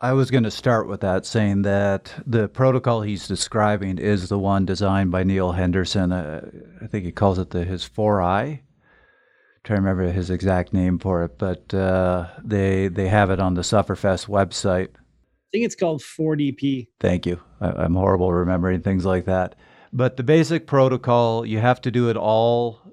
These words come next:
Speaker 1: uh, within an hour. So you start with a series of five-second sprints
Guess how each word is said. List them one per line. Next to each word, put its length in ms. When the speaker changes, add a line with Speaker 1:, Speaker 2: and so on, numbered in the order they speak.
Speaker 1:
uh, 240
within 280
an 120
hour. 460
So 480
you 240
start 580
with 300
a 180
series 720
of 300
five-second 800
sprints 720